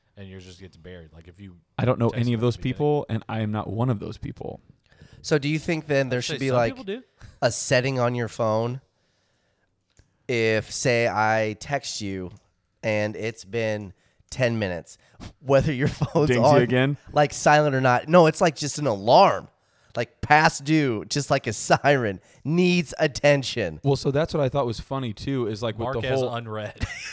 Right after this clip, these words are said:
Speaker 3: Yes.
Speaker 2: No, the whole, like, now you can just put hearts and, like, thumbs up and stuff. Chris and I were talking about it at work. Uh, shout out Chris, our assistant manager. Uh,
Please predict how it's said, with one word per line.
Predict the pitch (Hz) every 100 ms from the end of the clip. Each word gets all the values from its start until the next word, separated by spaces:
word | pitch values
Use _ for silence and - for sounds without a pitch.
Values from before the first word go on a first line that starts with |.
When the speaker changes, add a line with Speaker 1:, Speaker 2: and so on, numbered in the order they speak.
| -
Speaker 3:
Yes. | 151 160 143 120
Speaker 2:
No, | 143 165 127
the | 131
whole, | 131 156 147
like, | 131 117 -
now | 120
you | 120
can | 117
just | 110 -
put | 127
hearts | - 120 107
and, | 117
like, | 107 -
thumbs | 123 110
up | 113 110
and | 107
stuff. | - 113 - _ _ _ _ -
Chris | 156 139
and |
I | 127
were | 110
talking | 117 110
about | 113 113 104
it |
at | 98
work. | 110 120 104 - _ _ _
Uh, | 120 117
shout | 104 117
out | 101
Chris, | - 104
our | 107
assistant | - 110 107
manager. | 110 107 104 104 _ _ _ _ -
Uh, | 123 117